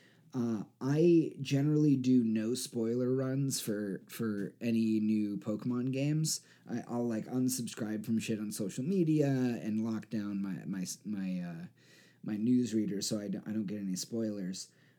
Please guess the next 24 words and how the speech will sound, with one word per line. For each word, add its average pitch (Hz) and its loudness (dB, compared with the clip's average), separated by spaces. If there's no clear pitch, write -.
Um, 98 -2
and 131 4
the 147 8
only 170 8
way 156 8
I 127 0
can 127 2
really 123 4
do 123 4
it 113 0
is 113 0
that 95 -6
Best 131 -4
Buy, 110 -2
as 110 -6
soon 135 2
as 123 0
a 113 2
big 110 -2
announcement 98 -2
trailer 135 2
is 113 0
done 107 -2
for, 98 -4